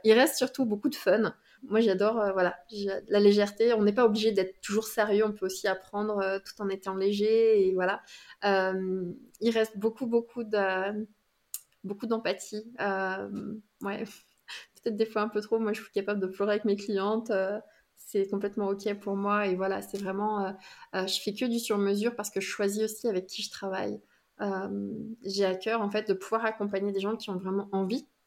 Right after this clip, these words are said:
de faire bouger des lignes, mais surtout, euh, surtout qui ont compris et qui comprennent que moi, je suis pas la baguette magique.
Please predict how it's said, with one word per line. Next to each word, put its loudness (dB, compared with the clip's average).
de -4
faire -2
bouger 0
des 2
lignes, 2
mais 6
surtout, -2
euh, 2
surtout -6
qui -2
ont 2
compris -4
et 0
qui -16
comprennent -4
que -2
moi, 0
je -4
suis -12
pas -2
la 2
baguette 0
magique. -6